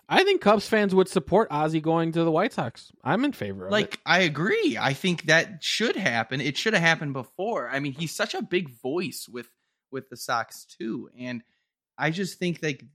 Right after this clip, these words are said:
Speaker 2: doing a move like that, in my opinion, should be the only way that Rick Hahn still keeps his job.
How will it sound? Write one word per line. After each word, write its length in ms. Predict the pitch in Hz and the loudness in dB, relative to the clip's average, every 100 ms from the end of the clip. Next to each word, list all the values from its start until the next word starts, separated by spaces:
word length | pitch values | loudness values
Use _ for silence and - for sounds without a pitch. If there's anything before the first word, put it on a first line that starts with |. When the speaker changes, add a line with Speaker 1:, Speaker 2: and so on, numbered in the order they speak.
| _ - | _ -6
Speaker 2:
doing 260 | 165 190 180 | -2 0 0
a 60 | |
move 260 | 143 151 143 | -2 -4 -2
like 280 | 139 127 120 | -4 -4 -2
that, 340 | 123 139 135 _ _ | 2 2 2 _ _
in 180 | 147 131 | -6 -2
my 200 | 123 135 | 0 2
opinion, 500 | 156 156 143 151 165 | 0 -4 -6 -6 -8
should 180 | - 135 | -12 -14
be 80 | 127 | -12
the 140 | 123 | -12
only 340 | 117 127 139 127 | -12 -14 -12 -14
way 400 | 117 117 127 139 _ _ 123 | -14 -14 -14 -18 _ _ -6
that 220 | 117 - _ | -6 -8 _
Rick 180 | 131 135 - | -10 -8 -6
Hahn 400 | 123 123 123 123 _ _ _ _ _ _ _ | -2 -2 -4 -10 _ _ _ _ _ _ _
still 1040 | - - - - - 156 151 156 151 143 _ _ _ _ _ _ _ _ _ _ _ - | -12 -8 -10 -12 -8 -2 0 0 -2 -6 _ _ _ _ _ _ _ _ _ _ _ -10
keeps 240 | 170 - | -8 -4
his 200 | 151 120 | -4 -6
job. 600 | 101 - 117 127 156 196 | -6 -2 2 4 4 0